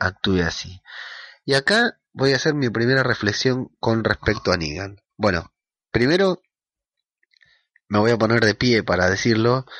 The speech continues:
lo de Jeffrey Dean Morgan, que es soberbio, ¿no es cierto? Lo de Je-, la actuación de Jeffrey Dean Morgan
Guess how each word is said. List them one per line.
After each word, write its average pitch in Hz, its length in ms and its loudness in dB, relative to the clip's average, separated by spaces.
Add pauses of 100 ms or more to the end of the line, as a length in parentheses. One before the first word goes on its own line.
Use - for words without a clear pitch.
(220)
lo 98 240 2
de 87 300 0
Jeffrey 127 360 2
Dean 107 200 2
Morgan, 123 400 0
que 98 200 2
es - 260 -6 (920)
soberbio, - 680 0 (280)
¿no 90 80 -6
es - 60 -2
cierto? 110 340 0
Lo 98 120 -2
de 87 80 0
Je-, - 200 2
la 92 140 0
actuación 95 380 -4
de 107 80 0
Jeffrey 98 320 0
Dean 92 140 -2
Morgan 117 500 2